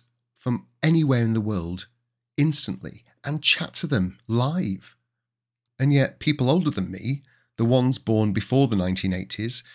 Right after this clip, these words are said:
who didn't grow up with gaming and all technology all around them, still see it as a frivolous exercise designed solely for children. When you separate the gaming industry away from software entertainment,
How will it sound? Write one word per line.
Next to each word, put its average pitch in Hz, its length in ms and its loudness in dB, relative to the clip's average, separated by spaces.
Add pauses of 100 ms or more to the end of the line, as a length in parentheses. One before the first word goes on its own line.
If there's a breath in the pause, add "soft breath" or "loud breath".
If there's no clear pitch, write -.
who 117 140 2
didn't 147 320 2
grow 90 260 0
up - 160 -8
with 92 160 -8
gaming 95 560 -2
and 82 100 -4
all 92 180 -4
technology 104 560 -6
all 92 140 -2
around 98 360 -2
them, 110 240 -10 (440 soft breath)
still 160 340 0
see 120 260 2
it 117 120 -2
as 107 140 -2
a 104 140 0
frivolous 131 520 -2
exercise - 680 -6 (140)
designed 110 400 0
solely 107 320 0
for 110 100 -6
children. 151 480 -4 (360)
When 123 120 2
you 147 100 4
separate 190 460 0
the 104 80 -6
gaming 123 360 4
industry 107 380 0
away 104 280 0
from 98 340 -2
software - 500 -2
entertainment, 98 760 -2